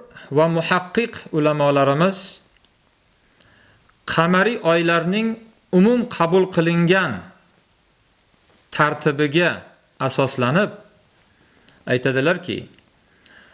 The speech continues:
nubuvatning birinchi yili, nubuvatning birinchi yili, payg'ambarlikning birinchi yili Ramazon oyida boshlanib, Zulhijja oyida tugaydi.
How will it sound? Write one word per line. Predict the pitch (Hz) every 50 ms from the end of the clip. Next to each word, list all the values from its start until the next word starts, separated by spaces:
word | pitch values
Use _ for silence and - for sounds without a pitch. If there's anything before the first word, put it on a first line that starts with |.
| _ _ -
nubuvatning | 123 139 151 160 180 185 185 190 185 185 185 202 220 226 220 160 127
birinchi | 160 185 226 240 233 202 - - 180
yili, | 160 147 156 147 165 208 262 - - - _ _ _ _ _ _ _ _ _ _ _ _ _ _ _ 131
nubuvatning | 127 127 135 135 131 135 131 135 - 147 151 135 104
birinchi | 123 135 170 190 185 147 - 147 131
yili, | 113 113 107 113 139 175 185 -
payg'ambarlikning | - 127 123 127 127 123 131 123 123 120 120 - 160 160 143 107
birinchi | 120 127 156 160 139 - - 117
yili | 107 104 98 107 135 180 202 - - - - - - - - - - - - _ -
Ramazon | 123 117 135 151 160 170 175 175 160 202 220 220 208 - -
oyida | 160 160 165 165 160 156 160 180 180 151 139
boshlanib, | 147 151 151 - 156 151 160 180 220 254 247 - - - - 131
Zulhijja | 117 123 160 170 165 - 165 156 143 131 165 196 202 202
oyida | 139 139 135 135 135 123 143 147 147
tugaydi. | - 135 117 117 98 90 87 -